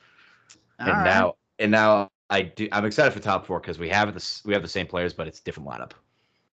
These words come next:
Speaker 1: Yeah, I have Stefon Diggs at number four.
Speaker 2: I have Tyreek Hill at number four.
Speaker 1: Ooh. For me, all right, next, DeAndre Hopkins at three.
Speaker 2: Uh, Diggs for myself at three.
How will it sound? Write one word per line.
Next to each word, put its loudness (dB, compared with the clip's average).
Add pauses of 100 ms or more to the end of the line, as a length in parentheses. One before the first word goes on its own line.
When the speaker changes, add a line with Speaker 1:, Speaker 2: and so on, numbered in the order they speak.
(180)
Speaker 1:
Yeah, 2
I 4
have 0
Stefon -4
Diggs -4
at -14
number -8
four. -8 (440)
Speaker 2:
I -2
have -2
Tyreek 0
Hill -4 (100)
at -12
number -12
four. -12 (240)
Speaker 1:
Ooh. 6 (840)
For -6
me, 0 (280)
all 0
right, -2
next, -2
DeAndre 2
Hopkins 0
at -10
three. 0 (360)
Speaker 2:
Uh, 2 (120)
Diggs 2
for -6
myself 0
at -4
three. -2